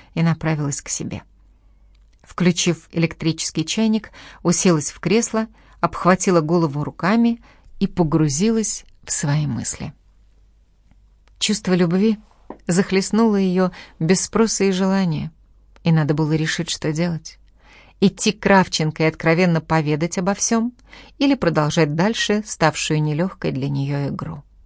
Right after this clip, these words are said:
Пойти по первому пути было честнее, однако Лариса хотела убедиться в чувствах Олега и в том, что он не убийца.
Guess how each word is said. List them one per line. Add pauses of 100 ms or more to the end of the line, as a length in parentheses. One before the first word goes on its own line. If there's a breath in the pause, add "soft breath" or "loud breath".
(600)
Пойти
по
первому
пути (260 loud breath)
было
честнее, (720)
однако
Лариса
хотела
убедиться (220 loud breath)
в
чувствах
Олега (520)
и
в
том,
что
он
не
убийца.